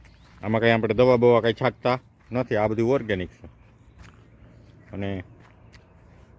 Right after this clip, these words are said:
આ જૂનું શાકભાજીનો ક્યારો હતો, એમાં અત્યારે મેં બીટ વાવી દીધા, અને બીજું જૂનું તો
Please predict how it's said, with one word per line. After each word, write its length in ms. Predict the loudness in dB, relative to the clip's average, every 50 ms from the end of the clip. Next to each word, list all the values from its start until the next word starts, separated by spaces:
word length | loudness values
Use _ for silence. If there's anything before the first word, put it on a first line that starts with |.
| _ -20 -20 -20 -20 -14 -8
આ 120 | -4 -4 -2
જૂનું 300 | -2 -2 -2 -2 -2 -2
શાકભાજીનો 500 | -2 -2 -2 0 -2 -2 -2 -2 -6 -6
ક્યારો 320 | -2 -2 0 0 0 0
હતો, 180 | -2 -2 -4 -4
એમાં 500 | -4 -4 -6 -6 -8 -12 _ _ _ -18
અત્યારે 320 | -16 -10 -6 -4 -4 -4
મેં 160 | -4 -4 -4 -4
બીટ 240 | -4 -4 -4 -2
વાવી 200 | -2 -2 -2 -2
દીધા, 280 | -2 -6 -6 -4 -4 -4 -4 -8 -12 -20 -20 -20 -20 -20 -20 -20 _ _ -20 -18
અને 120 | -16 -10
બીજું 260 | -8 -6 -6 -6 -4 -2
જૂનું 300 | -2 0 0 0 -2 -2
તો 260 | -2 -2 -2 -4